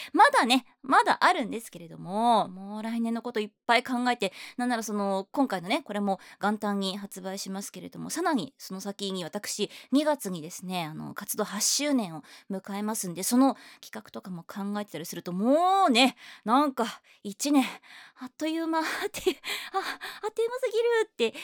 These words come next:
感じで過ぎてってますけれども、まあ、二千二十五年もね、ぶち上げて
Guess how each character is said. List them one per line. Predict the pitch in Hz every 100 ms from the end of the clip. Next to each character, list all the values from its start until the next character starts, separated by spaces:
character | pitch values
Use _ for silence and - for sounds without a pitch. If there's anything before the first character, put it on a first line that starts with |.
| -
感 | - 233
じ | 220
で | 202 196
過 | 220 202
ぎ | 208
て | 196
っ |
て | 190 185
ま | 190 202
す |
け | -
れ | 196
ど | 180
も、 | 190 190 220 233 202 180
ま | 180
あ、 | 170
二 | 170
千 | 180 214 190 165 156
二 | 196 214
十 | 185 170 151 -
五 | - 190
年 | 175 196
も | 190
ね、 | 196 190 -
ぶ | 147 120
ち | - 170
上 | 160
げ | 165
て | 165 135